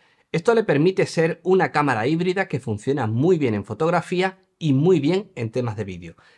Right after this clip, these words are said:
Claro que el apartado del vídeo en esta cámara en cuestión está ligeramente potenciado, como te voy a contar a continuación. Por lo demás, montura L, esa montura que utiliza tanto Panasonic como las cámaras de Leica,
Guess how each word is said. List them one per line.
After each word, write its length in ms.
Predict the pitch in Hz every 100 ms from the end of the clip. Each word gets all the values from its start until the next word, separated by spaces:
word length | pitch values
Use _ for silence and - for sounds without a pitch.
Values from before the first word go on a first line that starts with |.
| _
Claro 260 | - 147 -
que 240 | 170 175 -
el 100 | 110
apartado 420 | 107 92 - 139
del 160 | 156 151
vídeo 340 | 123 101 87 -
en 160 | 147 127
esta 260 | 165 127
cámara 260 | 135 143 117
en 60 |
cuestión 460 | 120 143 156 156 165 _ _
está 380 | 117 - 151 165
ligeramente 760 | 151 131 110 139 131 135 131 123
potenciado, 640 | 135 135 131 127 151 - _ -
como 220 | 117 110
te 60 |
voy 140 | 107 135
a 80 | 123
contar 440 | 113 107 117 -
a 100 | 117
continuación. 640 | 107 98 92 87 - 92 85 _ _ _ _ -
Por 160 | 147
lo 80 | 160
demás, 460 | 165 180 147 - _
montura 600 | 127 123 113 131 123 120
L, 320 | 156 214 262 -
esa 260 | 120 -
montura 640 | 120 107 104 165 156 95 92
que 80 | -
utiliza 560 | 104 107 127 127 92 -
tanto 380 | 120 123 104
Panasonic 640 | 107 95 90 123 117 98 _
como 220 | 123 120
las 160 | 98 -
cámaras 320 | 107 104 101
de 100 | 127
Leica, 460 | 175 196 233 254